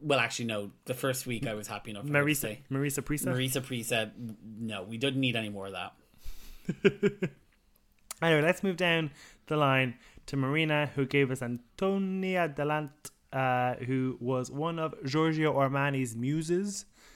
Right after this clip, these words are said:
Speaker 2: She, I watched, well, I watched some of her talking through some of her iconic looks with Vogue.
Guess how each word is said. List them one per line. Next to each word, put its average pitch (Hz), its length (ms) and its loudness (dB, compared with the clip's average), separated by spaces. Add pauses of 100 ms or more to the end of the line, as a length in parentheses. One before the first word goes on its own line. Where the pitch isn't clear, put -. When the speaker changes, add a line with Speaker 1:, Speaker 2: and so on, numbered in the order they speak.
(180)
Speaker 2:
She, 143 400 -2
I 139 80 2
watched, 143 580 -2
well, 113 180 -12 (100)
I 110 60 -8
watched 113 280 -6
some 131 260 -4
of 123 160 -6
her 117 380 -2 (300)
talking 127 300 -6
through - 160 -8
some 127 160 -6
of 113 120 -10
her 113 180 -4
iconic 120 440 -8
looks - 340 -10
with 123 220 -6
Vogue. 135 460 2